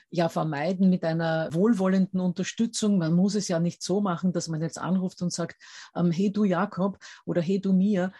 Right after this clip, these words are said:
vergiss bitte nicht, es gibt ja da diese Frist, nur dass du nicht versäumst, dich da anzumelden.“ Ja, super, Mama hat schon wieder Ratschlag erteilt, sondern dass man das so gesprächsweise einfließen lässt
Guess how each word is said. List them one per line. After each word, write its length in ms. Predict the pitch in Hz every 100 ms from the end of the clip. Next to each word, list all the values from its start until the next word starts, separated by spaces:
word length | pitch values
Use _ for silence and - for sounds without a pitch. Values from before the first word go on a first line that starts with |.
| _
vergiss 500 | _ 185 180 214 240
bitte 300 | - 185 -
nicht, 420 | 165 165 196 - -
es 300 | 170 165 -
gibt 220 | 214 214
ja 80 | 185
da 160 | 180
diese 260 | 175 175 175
Frist, 400 | - 208 233 -
nur 140 | 190
dass 160 | 185 185
du 80 | 190
nicht 180 | 185 -
versäumst, 460 | 180 165 190 190
dich 160 | 175 -
da 100 | 131
anzumelden.“ 800 | 214 240 160 147 151 175 233 233 - - -
Ja, 220 | 156 156
super, 360 | 180 - 180 175
Mama 260 | 165 160 170
hat 160 | 170
schon 100 | 180
wieder 180 | 170 160
Ratschlag 400 | 147 151 180 175
erteilt, 440 | 180 170 165 202 214 - - -
sondern 420 | - 175 165 180 175
dass 160 | 170
man 120 | 185
das 140 | 180 180
so 120 | 190
gesprächsweise 920 | 190 185 - 175 190 - 175 165 170
einfließen 760 | 104 139 190 - 196 196 -
lässt 440 | 202 151 190 -